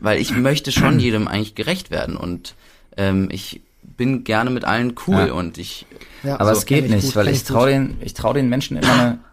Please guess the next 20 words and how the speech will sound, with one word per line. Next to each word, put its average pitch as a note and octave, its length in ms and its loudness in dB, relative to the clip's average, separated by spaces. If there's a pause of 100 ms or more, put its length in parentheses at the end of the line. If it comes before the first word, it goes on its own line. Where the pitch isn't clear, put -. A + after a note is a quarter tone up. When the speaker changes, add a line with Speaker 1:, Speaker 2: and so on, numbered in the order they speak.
Speaker 2:
ich - 120 -16
trau G#2 140 -4
den A#2+ 160 2
Menschen A#2 260 0
immer B2 140 2
eine A2+ 140 2
gewisse, A2+ 680 0 (320)
eine G2+ 240 -2
gewisse G#2 300 -2
Intelligenz A2 600 0
auch G2+ 100 -6
einfach G#2 260 -2
zu, B2 400 -2
was - 300 -4 (460)
Speaker 3:
<laughs> - 440 -14
Speaker 2:
gefühlt A2 520 0
viele A#2 240 0
andere G#2 220 -2
nicht A2 200 0
tun. B2 280 0